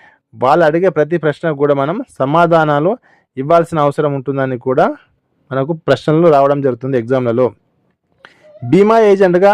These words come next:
ఒకవేళ మనకు సస్పెండ్ అయితే, అనర్హతకు కనుక గురి అయితే ఏ సెక్షన్ ప్రకారం అనర్హతకు గురి అయితే, గురి కావడం జరుగుతుంది అని అంటే సెక్షన్ ఫార్టీ టూ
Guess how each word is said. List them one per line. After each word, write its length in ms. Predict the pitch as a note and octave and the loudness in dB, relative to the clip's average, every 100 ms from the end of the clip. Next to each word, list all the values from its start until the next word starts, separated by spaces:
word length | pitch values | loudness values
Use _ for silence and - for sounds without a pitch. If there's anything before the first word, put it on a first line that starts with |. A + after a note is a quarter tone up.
| G#3+ - | 0 -6
ఒకవేళ 400 | E3 F#3 G3+ G3+ | 0 4 4 4
మనకు 240 | F3+ F3 | 0 -2
సస్పెండ్ 420 | D3+ D3 F#3+ F#3+ | -2 0 0 2
అయితే, 240 | E3 D3 E3+ | 2 2 0
అనర్హతకు 540 | C#3+ D#3 F#3+ F#3 F#3 | 0 0 0 0 -2
కనుక 200 | F3+ E3+ | 0 0
గురి 240 | E3+ C#3 D#3 | 0 2 2
అయితే 260 | C#3 E3+ F3 - _ _ _ | 2 0 -2 -4 _ _ _
ఏ 100 | D#3 | 0
సెక్షన్ 380 | F3 F#3+ G3+ F#3 | 2 2 0 0
ప్రకారం 460 | F3 D#3+ E3 D#3+ F3 | 0 2 4 4 2
అనర్హతకు 500 | C3+ D3+ E3+ E3+ E3 | 0 0 0 0 0
గురి 180 | D3+ D#3 | 2 2
అయితే, 220 | D3+ - - | 2 -4 -6
గురి 100 | C#3+ | -6
కావడం 340 | D#3 D#3 D#3 D3 | 0 2 2 2
జరుగుతుంది 480 | C3+ C3 C#3+ C3+ C#3 | -2 -2 -6 -2 -2
అని 120 | B2 | -2
అంటే 320 | A2+ A2+ F3 C4 _ - _ _ - | -4 -2 0 0 _ -20 _ _ -4
సెక్షన్ 280 | D3 F#3 F3+ | 0 0 0
ఫార్టీ 360 | D3 D3 D3 | 0 0 0
టూ 180 | C#3 | 0